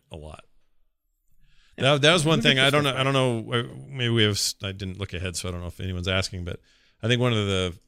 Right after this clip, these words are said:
Speaker 1: fears that some players had, or listeners rather, had when we, uh, lost Stanley and Hope was, "Oh, you know, what are you gonna do? It's just gonna be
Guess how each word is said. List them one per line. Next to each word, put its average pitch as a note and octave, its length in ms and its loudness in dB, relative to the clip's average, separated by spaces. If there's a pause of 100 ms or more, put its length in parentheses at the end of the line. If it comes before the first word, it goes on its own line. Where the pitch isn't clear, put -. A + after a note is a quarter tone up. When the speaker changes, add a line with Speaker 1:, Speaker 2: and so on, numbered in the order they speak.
(320)
Speaker 1:
fears G#2 440 0
that F#2 160 -4
some G2 180 0
players B2+ 300 2
had, F#2+ 280 0
or G#2+ 140 -2
listeners G2 400 -2
rather, E2+ 320 -6
had F2 400 -4
when F2 320 -6
we, F2 440 -8 (140)
uh, F2 240 -8
lost F#2 280 0
Stanley F2 320 -4
and E2 80 -8
Hope D3+ 260 -4
was, E2+ 300 -4 (1000)
"Oh, E2 540 -6
you G#2+ 80 -10
know, E2+ 140 -6
what G2 180 -6
are G#2 60 -2
you F2 80 -4
gonna E2 240 -2 (120)
do? A2+ 260 0
It's D2+ 120 -4
just - 180 -2
gonna F#2 180 -2
be F2 360 -4